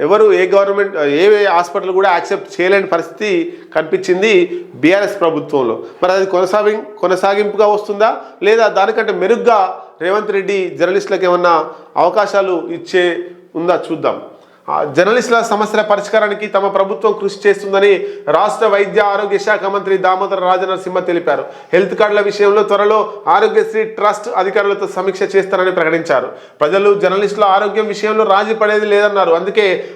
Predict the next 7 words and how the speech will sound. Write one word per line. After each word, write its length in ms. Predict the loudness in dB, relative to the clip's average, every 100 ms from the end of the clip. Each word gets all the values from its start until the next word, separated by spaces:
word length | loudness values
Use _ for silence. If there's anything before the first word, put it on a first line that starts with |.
| 0
ఆరోగ్యశ్రీ 560 | 2 2 2 0 -2 -2
పరిమితికి 840 | -2 -2 -4 -4 0 0 -2 -8 -2
పది 120 | 2
లక్షలు 280 | 2 2 -2
పెంచినట్లు 480 | -2 -2 -2 0 0
వివరించారు. 500 | 2 0 2 0 -2
శుక్రవారం 600 | -4 0 2 2 0